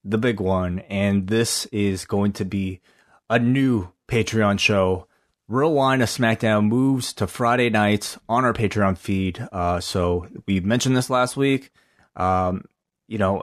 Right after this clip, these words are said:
it's not a move that John and I made lightly, because it is one of our core shows. However, it is the only show that I think we could really sacrifice from our free schedules in order to put behind the paywall. We put out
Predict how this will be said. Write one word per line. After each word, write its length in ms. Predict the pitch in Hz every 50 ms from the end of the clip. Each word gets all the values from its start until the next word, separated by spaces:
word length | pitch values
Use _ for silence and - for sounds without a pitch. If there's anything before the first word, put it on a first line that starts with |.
| -
it's 260 | - 95 - - -
not 380 | - 110 107 107 107 110 117 104
a 60 | 107
move 320 | 104 104 104 104 104 101 98
that 160 | 107 104 101
John 240 | - 117 104 104 107
and 100 | 113 117
I 80 | 113
made 260 | 117 113 110 113 110
lightly, 380 | 107 98 98 90 101 110 117 123
because 560 | 113 107 98 - - 98 95 92 92 90 - -
it 180 | - 101 101 - -
is 180 | 98 92 92
one 160 | 98 87 104 98
of 100 | 95 95
our 140 | 98 95
core 320 | - - - 98 95 92 92
shows. 480 | - - 95 87 82 85 85 85 - - _ _ _ _ _ _ _ _ _ _ _ _ _
However, 720 | - 101 98 98 104 104 107 95 107 107 104 101 98 - - _ _ _ _ _ _ -
it 260 | 104 101 101 - - _ _ _ _ _
is 480 | - 101 101 101 98 98 92 92 95 92
the 140 | 95 117 - -
only 280 | 139 175 208 220 214
show 400 | 185 - - 131 110 101 98 92 90
that 160 | 92 107 101
I 100 | 95 -
think 180 | - 113 -
we 80 | 104 104
could 160 | - 107 95
really 180 | 98 104 101 98
sacrifice 600 | - - 98 92 - - 95 - - 95 - -
from 160 | - 98 92
our 100 | 90 90
free 180 | - - 101 98
schedules 460 | - - - 92 87 - 92 92 90
in 100 | 90 90
order 200 | 90 90 92 87
to 80 | 90
put 200 | 85 - 113 92
behind 320 | - 95 90 98 92 92 90
the 60 | 85
paywall. 480 | - 95 92 87 85 82 80 78 76 76
We 140 | 80 87
put 300 | - - 104 107 92 - -
out 180 | 92 95 -